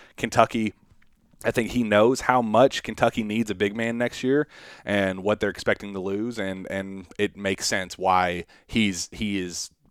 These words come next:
having to think really hard about this. So we'll see. Um, I, I'm not comfortable giving a, a firm prediction on this. If I had to d-, give a loose guess based on tea leaves, I'd say it'd be Alabama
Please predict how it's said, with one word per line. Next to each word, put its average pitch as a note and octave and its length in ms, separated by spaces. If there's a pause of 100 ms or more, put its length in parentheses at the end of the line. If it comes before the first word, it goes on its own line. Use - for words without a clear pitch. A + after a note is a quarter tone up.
(100)
having G2+ 320
to F2 40
think G2 300
really G2 220
hard F#2 260
about D#2+ 260
this. C#2+ 220
So F2+ 320 (400)
we'll C3 180
see. A#2 420 (120)
Um, F#2 500 (140)
I, G2 340 (100)
I'm G2 460 (360)
not G#2+ 400
comfortable G2+ 380
giving G2 300
a, F#2 200
a F2 260 (540)
firm G#2+ 600
prediction G#2+ 460
on G2 140
this. G2 220 (220)
If - 160
I G2+ 80
had G2+ 280
to G2 200 (320)
d-, G#2+ 240 (160)
give A2+ 160
a G2+ 60
loose F#2+ 360
guess G2+ 380
based G2 260
on F#2 120
tea F#3+ 200
leaves, F2+ 300
I'd F2+ 160
say F2+ 420
it'd F2+ 220
be F2+ 300 (280)
Alabama G2 680